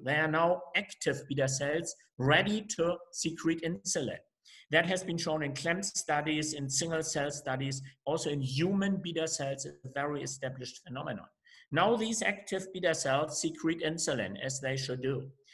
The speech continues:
But G L P one also stimulates the delta cell. The delta cell secretes somatostatin, and somatostatin locally in the islet then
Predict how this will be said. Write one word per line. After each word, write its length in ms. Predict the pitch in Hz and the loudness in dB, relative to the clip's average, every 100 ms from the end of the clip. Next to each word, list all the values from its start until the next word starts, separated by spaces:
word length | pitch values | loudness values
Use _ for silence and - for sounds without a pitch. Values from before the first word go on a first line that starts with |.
| - _ | -20 _
But 340 | 147 151 - - | 4 4 2 -4
G 120 | 185 | -2
L 80 | 202 | 0
P 180 | 196 185 | -2 -2
one 260 | 170 170 - | 0 0 2
also 680 | 185 214 254 - 120 139 226 - - | 6 6 6 2 2 0 -2 -6 -8
stimulates 960 | - - 214 208 202 190 175 180 - - | -4 2 2 4 4 4 2 0 -2 2
the 100 | 156 | 2
delta 480 | 139 180 254 220 151 | 6 4 4 0 0
cell. 300 | - 95 - _ _ - _ | -2 -4 -8 _ _ -20 _
The 80 | 135 | 0
delta 320 | 143 180 190 | 4 4 2
cell 400 | 175 170 170 180 | 0 2 2 2
secretes 600 | 180 - - 170 165 - | -2 -6 -4 -2 -2 0
somatostatin, 920 | 170 156 151 147 135 - 196 - 110 - - - _ - | 0 2 0 0 -4 0 -2 0 -4 -6 -18 -20 _ -4
and 100 | 135 | 0
somatostatin 1000 | 160 160 160 139 131 - 220 - 143 113 | 2 2 2 0 -2 0 0 0 0 0
locally 800 | 120 156 277 - 151 120 113 110 | 6 8 6 4 0 0 -2 -2
in 160 | 190 | -2
the 160 | 220 202 | 0 2
islet 380 | 175 165 117 - | 4 4 2 2
then 320 | 143 170 208 | 2 2 0